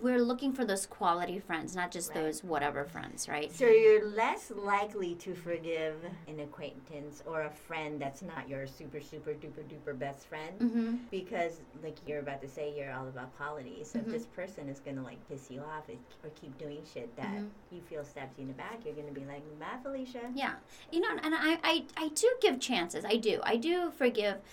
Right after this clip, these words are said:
Speaker 1: even acquaintances. I'm like, "It's okay, whatever." You know, I'll have a
Speaker 2: Yeah.
Speaker 1: little bit of, like, a thing in my heart, like, "I don't know," you know, but I'll
Speaker 2: Oh,
Speaker 1: still be
Speaker 2: like
Speaker 1: like, "Well,
Speaker 2: a dent.
Speaker 1: whatever." Hmm?
Speaker 2: Yeah, a little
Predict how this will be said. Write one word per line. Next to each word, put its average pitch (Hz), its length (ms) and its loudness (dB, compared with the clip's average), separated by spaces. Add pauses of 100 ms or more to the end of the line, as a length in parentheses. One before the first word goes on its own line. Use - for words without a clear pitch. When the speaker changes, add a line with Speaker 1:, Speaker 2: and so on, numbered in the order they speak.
(300)
Speaker 1:
even 277 220 4
acquaintances. 220 520 0
I'm 214 80 0
like, 208 180 0
"It's 233 160 2
okay, 214 260 0
whatever." 139 400 0
You 208 120 -2
know, 208 100 0
I'll 226 140 2
have 294 220 4
a 415 40 6
Speaker 2:
Yeah. 339 60 4
Speaker 1:
little 269 180 6
bit 240 160 6
of, 208 140 4
like, 190 200 4
a 180 380 6
thing 233 180 8
in 220 100 2
my 190 120 2
heart, 190 420 4
like, 190 240 0
"I 214 380 4
don't 208 180 0
know," 170 260 4
you 175 120 -2
know, 185 340 0
but 240 160 8
I'll 247 120 8
Speaker 2:
Oh, 247 60 2
Speaker 1:
still 262 160 2
be 254 100 2
Speaker 2:
like 233 300 4
Speaker 1:
like, - 160 0
"Well, 339 140 8
Speaker 2:
a 320 40 10
dent. - 20 8
Speaker 1:
whatever." - 380 6 (220)
Hmm? 294 100 2 (200)
Speaker 2:
Yeah, 170 180 -10
a - 20 -8
little 196 200 -4